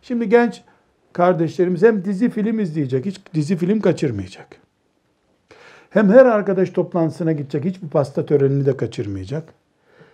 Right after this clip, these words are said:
Hem de cennette Ayşe anamızdan hiç ayrılmayacak. Hep beraber olacaklar. Bu böyle olurdu da niye başkaları kaçırdı bu fırsatı? Böyle olmaz. Yediğin pasta kadar,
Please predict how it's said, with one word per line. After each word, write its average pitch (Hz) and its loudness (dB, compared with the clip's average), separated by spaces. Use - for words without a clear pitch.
Hem 254 6
de 160 2
cennette 190 6
Ayşe 208 4
anamızdan 170 2
hiç 247 0
ayrılmayacak. 95 -4
Hep 208 -2
beraber 120 2
olacaklar. - -18
Bu 196 -8
böyle 254 -2
olurdu 185 0
da 147 -2
niye 190 4
başkaları 226 0
kaçırdı 139 -6
bu 123 -4
fırsatı? 127 -10
Böyle 147 4
olmaz. 135 0
Yediğin 214 2
pasta 160 -2
kadar, 120 -8